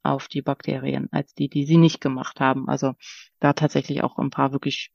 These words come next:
ähm, spannende Untersuchungen, viel zu kleine Fallzahlen, um das jetzt, also es wird halt oft größer aufgebauscht von der wissenschaftlichen Evidenz her, als sie eigentlich da ist, ähm, sind halt, das halt auch,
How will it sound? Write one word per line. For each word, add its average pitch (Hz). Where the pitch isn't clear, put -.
ähm, 139
spannende 175
Untersuchungen, 160
viel 233
zu -
kleine 170
Fallzahlen, 160
um 151
das 143
jetzt, -
also 139
es 139
wird 147
halt 139
oft -
größer 165
aufgebauscht 151
von 147
der 135
wissenschaftlichen 156
Evidenz 143
her, 143
als 143
sie -
eigentlich -
da -
ist, 165
ähm, 143
sind 143
halt, 139
das -
halt 139
auch, -